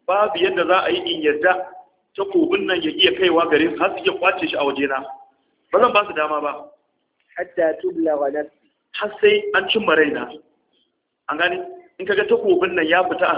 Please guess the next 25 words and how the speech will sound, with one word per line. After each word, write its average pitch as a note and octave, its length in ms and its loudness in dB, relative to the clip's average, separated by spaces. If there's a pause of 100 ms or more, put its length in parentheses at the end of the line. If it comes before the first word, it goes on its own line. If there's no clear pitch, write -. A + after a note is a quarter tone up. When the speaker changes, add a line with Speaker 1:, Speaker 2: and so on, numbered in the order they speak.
Speaker 1:
hannuna, G3 420 -2 (540)
to, D#3 240 -2
ba F#3+ 240 4
ni F#3 80 4
da D#3+ 120 4
rai E3 180 0
ne, D#3 100 -4
an F3+ 160 0
riga F#3 180 -2
an F#3 140 -4
cimma G3 240 0
raina D3+ 320 -2
ne, C#3+ 80 -8
misali D3 320 -4
na E3 120 -2
mutu. F3 280 -6 (1400)
Speaker 2:
إن D#3 160 -6
علي F3+ 480 0
بن F#3+ 160 -4
أبي E3 320 0
طالب F3 580 0
خطب F3+ 340 0
ابنة E3 360 0
أبي D3+ 400 -2
جهل. D3+ 480 -4